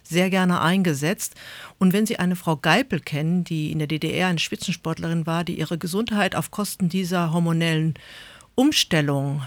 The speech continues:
verloren hat und auch keine Familie gründen kann, ist es doch fraglich, was soll jetzt gesund sein, was damals krank machte? Warum gibt es Prozesse, die genau diese Praktiken in Sport angreifen, aber gleichzeitig im gesellschaftspolitischen Kontext auf einmal Ideologie,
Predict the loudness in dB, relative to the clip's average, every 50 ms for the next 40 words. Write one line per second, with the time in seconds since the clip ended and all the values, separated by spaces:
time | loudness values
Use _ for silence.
0 | -8 -6 0 2 4 6 8 8 8 8 6 6 4 4 2 2 0 0 -2 -2
1 | -2 0 2 2 2 2 2 0 0 0 0 0 -2 -2 0 0 0 2 4 4
2 | 4 2 2 0 -2 -2 0 -2 -2 -2 0 0 2 2 2 0 0 -2 -10 -18
3 | -20 -18 -18 -18 -18 -20 -20 -20 -20 _ _ _ _ _ 2 2 2 4 0 -2
4 | 0 2 0 0 2 4 4 4 4 4 0 -4 0 0 0 0 0 -2 -2 0
5 | 4 4 4 4 4 2 0 -2 -2 -4 -4 -2 -2 2 2 2 2 2 0 0
6 | 0 0 0 -2 -4 -2 0 2 2 4 2 2 0 -2 -6 -4 -2 0 -2 -2
7 | -2 -2 0 0 0 -2 -6 -6 -2 0 2 2 2 0 -2 -4 -6 -8 -12 -12
8 | -8 -8 -8 -6 -4 -2 -2 -2 0 0 0 0 0 0 -4 -10 -18 -18 -18 -20
9 | -20 -20 -8 _ 2 4 4 4 2 2 2 2 2 2 0 0 0 -2 -2 -2
10 | -4 -4 -4 -6 -8 -2 0 0 0 0 -2 0 4 4 4 4 4 0 0 0
11 | 0 -2 -2 0 0 0 0 0 -2 -2 0 2 2 0 0 2 2 2 2 0
12 | -2 -2 0 0 0 0 -2 -2 0 2 2 2 2 4 2 2 2 0 -2 -4
13 | 0 0 0 0 0 -2 -2 -2 0 0 0 0 0 -2 -4 -2 -4 -6 -4 -2
14 | -2 0 2 2 2 0 0 0 0 -2 -2 0 2 4 4 2 2